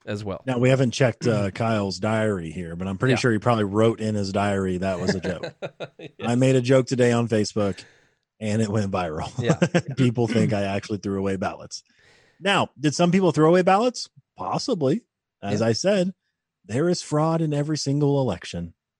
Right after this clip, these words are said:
Speaker 2: people.
Speaker 1: Yep.
Speaker 2: It's gonna happen. Now, does it come within the margin of error? Who knows? You'll find out in the recount.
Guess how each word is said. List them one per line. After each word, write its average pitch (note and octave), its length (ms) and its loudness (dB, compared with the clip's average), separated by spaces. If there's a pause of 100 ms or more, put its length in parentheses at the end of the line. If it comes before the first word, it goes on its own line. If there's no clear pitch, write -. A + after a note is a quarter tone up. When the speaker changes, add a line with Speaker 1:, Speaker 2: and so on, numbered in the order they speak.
(120)
Speaker 2:
people. G2 420 -4 (380)
Speaker 1:
Yep. B2 160 -4
Speaker 2:
It's G#2 260 -6
gonna A#2+ 240 -2
happen. G#2+ 420 -4 (520)
Now, F#2+ 400 -4 (160)
does F#2 160 -6
it G2 220 -6
come G2+ 260 -4
within G2 360 -4
the F#2 60 -6
margin F#2 380 -4
of F2 100 -6
error? G2+ 360 -4
Who G2 180 -4
knows? E2+ 520 -6 (440)
You'll A#2+ 160 -2
find B2 280 2
out B2 140 4
in F#2+ 60 -10
the A2+ 80 -6
recount. B2 540 0